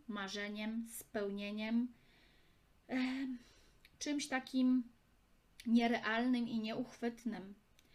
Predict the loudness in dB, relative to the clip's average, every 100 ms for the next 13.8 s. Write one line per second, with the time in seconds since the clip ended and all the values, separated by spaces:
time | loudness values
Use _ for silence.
0 | -20 -12 -6 2 6 6 4 2 0 2
1 | 2 2 2 0 -6 -8 -6 -4 -2 -2
2 | -4 -4 -12 _ _ _ _ _ _ 2
3 | 2 2 -2 -2 -2 0 2 4 4 2
4 | 0 0 -2 0 0 2 4 2 0 2
5 | 2 4 4 4 -2 -12 -14 _ _ _
6 | _ -20 _ _ -4 -2 0 -2 -2 -6
7 | -6 -8 -10 -14 -20 _ -20 -20 -6 0
8 | 2 4 2 -2 -6 0 0 0 0 2
9 | 0 -2 -2 -2 -2 -2 2 4 4 -2
10 | -2 0 0 -4 -4 -2 -2 0 0 2
11 | 4 4 2 0 0 2 0 2 0 -4
12 | -8 -10 -8 -6 -2 0 2 0 0 0
13 | 0 -2 -4 -4 -2 -2 -6